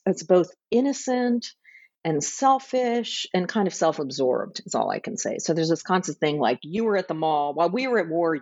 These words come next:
you were at the mall." Of course, it harkens back to Bush's thing, "Don't worry, go to the mall, go on shopping, life should go on."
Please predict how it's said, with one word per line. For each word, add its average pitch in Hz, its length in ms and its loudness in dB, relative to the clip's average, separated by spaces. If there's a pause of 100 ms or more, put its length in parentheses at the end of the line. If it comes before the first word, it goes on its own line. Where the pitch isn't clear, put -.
you 151 140 0
were 139 140 2
at - 100 -2
the 123 60 -10
mall." - 340 -2 (300)
Of 175 60 -18
course, 226 200 2
it 165 80 -6
harkens 185 420 -2
back 139 240 4
to 143 120 -10 (520)
Bush's 139 540 0 (340)
thing, 156 280 0
"Don't 185 240 2
worry, 160 340 0
go 175 120 4
to 175 40 2
the 156 60 -4
mall, 156 200 0
go 143 100 -2
on 143 140 -2
shopping, 139 520 0
life 135 260 0
should 123 220 -4
go 139 140 0
on." 147 300 2